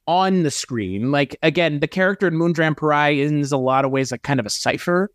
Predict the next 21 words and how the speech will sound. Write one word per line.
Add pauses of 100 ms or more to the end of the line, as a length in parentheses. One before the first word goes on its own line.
(120)
The,
the
main
focus
of
that
movie
is
Sri
Devi's
character,
less
him.
In
this
movie,
it's,
he
is
the
focus.